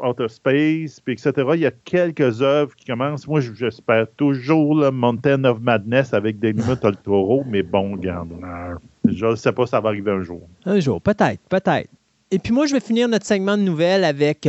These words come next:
Speaker 2: Billy the Kid, donc, euh, la chaîne Premium Epix qui vient de confirmer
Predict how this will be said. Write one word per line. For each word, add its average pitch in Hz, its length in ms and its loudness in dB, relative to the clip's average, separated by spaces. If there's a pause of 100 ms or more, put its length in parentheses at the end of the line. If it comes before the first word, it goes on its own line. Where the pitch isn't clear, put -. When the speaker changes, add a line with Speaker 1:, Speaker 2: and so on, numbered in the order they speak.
Speaker 2:
Billy 294 240 0
the 294 140 2
Kid, 214 460 0 (280)
donc, 147 460 -2
euh, 147 440 2
la 147 160 2
chaîne 185 380 0
Premium 180 500 0
Epix - 640 -2 (160)
qui 160 260 -4
vient 180 420 2
de 147 260 2
confirmer 165 760 -2